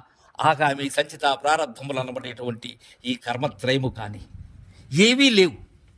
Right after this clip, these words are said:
ఇప్పటి వరకు నేను అనబడేటువంటిది ఏదైతే ఉన్నదో, నేనే లేనప్పుడు నాతో కల్పింపబడినటువంటి ఏవి మాత్రం ఎలా ఉంటాయి?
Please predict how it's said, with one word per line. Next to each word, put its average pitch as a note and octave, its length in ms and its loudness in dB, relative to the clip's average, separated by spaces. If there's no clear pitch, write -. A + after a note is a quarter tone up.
ఇప్పటి B3 260 6
వరకు C4+ 340 4
నేను C4 500 4
అనబడేటువంటిది C4+ 760 6
ఏదైతే C4+ 300 4
ఉన్నదో, B3+ 340 4
నేనే B3+ 300 6
లేనప్పుడు B3 380 6
నాతో A3+ 640 4
కల్పింపబడినటువంటి G3 1000 2
ఏవి E3 280 4
మాత్రం F3+ 460 0
ఎలా E3+ 200 4
ఉంటాయి? D#3+ 360 -4